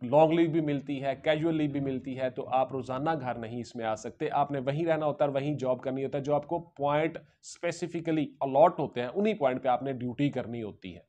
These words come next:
क्या सर हम मजीद तालीम जारी रख सकते हैं? बिल्कुल जी, आप मजीद तालीम जारी रख सकते हो। आप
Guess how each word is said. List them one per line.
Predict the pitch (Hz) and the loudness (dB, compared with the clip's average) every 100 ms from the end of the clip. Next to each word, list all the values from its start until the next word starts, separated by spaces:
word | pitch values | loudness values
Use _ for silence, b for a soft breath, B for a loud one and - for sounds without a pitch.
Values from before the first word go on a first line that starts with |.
| - | 6
क्या | 185 202 | 8 8
सर | 208 | 6
हम | 202 165 | 4 4
मजीद | 147 175 190 - | 0 0 0 0
तालीम | 131 180 196 | 2 2 2
जारी | 156 147 156 | 4 4 4
रख | 165 165 | 2 0
सकते | 151 - 139 | -8 -4 -4
हैं? | 135 | 0
बिल्कुल | 151 165 165 | 0 0 2
जी, | 170 | 4
आप | 156 | 4
मजीद | 147 139 156 156 | 4 0 0 4
तालीम | 135 143 143 | 4 4 0
जारी | 123 120 131 | 2 2 2
रख | 120 120 | 0 0
सकते | - 127 - _ 113 | -2 -10 -10 _ -8
हो। | - 139 117 - 143 | -2 -2 -4 -2 6
आप | 147 170 175 - - | 8 8 6 4 -10